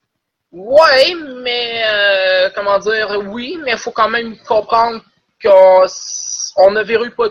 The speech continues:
tout parce que, justement, c'est aussi le système de confiance envers les personnes qui, qui jouent, là. Faut quand même de le, le, faire confiance un minimum aux gens, sinon, euh, c'est pas intéressant,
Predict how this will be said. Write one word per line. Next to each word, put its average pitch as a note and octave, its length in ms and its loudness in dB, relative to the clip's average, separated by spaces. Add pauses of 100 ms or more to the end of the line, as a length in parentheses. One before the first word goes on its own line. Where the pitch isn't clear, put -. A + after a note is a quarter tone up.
(120)
tout C4 300 -4
parce G3+ 200 -4
que, G#3+ 140 -6
justement, G#3+ 520 0
c'est G3 420 -14
aussi F#3 320 -16
le G#3 120 -4
système G#3+ 380 -6
de G3+ 100 -4
confiance G3+ 600 -4
envers F#3 260 0
les F#3+ 140 -2
personnes F#3+ 400 -6 (400)
qui, E3+ 520 -20
qui D#3+ 140 -20
jouent, G#3 380 -10
là. C4 160 -8 (640)
Faut F#3 100 -6
quand G3 160 2
même G#3 300 -2
de G3+ 80 2
le, F3+ 680 2
le, - 80 -6
faire F#3+ 220 -4
confiance G3 420 -2
un F#3 60 -2
minimum F#3 260 -6
aux F3 60 -8
gens, F#3+ 260 0
sinon, F3+ 640 -6
euh, C#3+ 220 -8 (360)
c'est - 160 -20
pas E3+ 160 -2
intéressant, D#3 520 -4